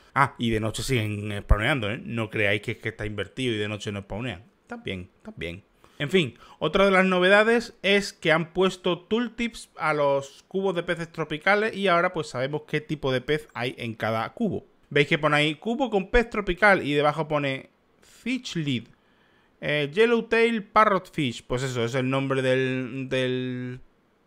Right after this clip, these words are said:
pez. Yo con esto no me entero mucho, pero bueno, spotty, es decir, con,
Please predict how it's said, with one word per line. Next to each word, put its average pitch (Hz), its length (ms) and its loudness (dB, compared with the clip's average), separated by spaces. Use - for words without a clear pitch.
pez. 247 360 0
Yo 131 200 -4
con 147 100 0
esto 147 220 0
no 127 440 0
me 131 360 -2
entero 131 280 -2
mucho, 233 300 -4
pero 139 140 2
bueno, 104 200 -6
spotty, 190 480 -2
es 110 100 -8
decir, 120 280 -10
con, 101 380 -10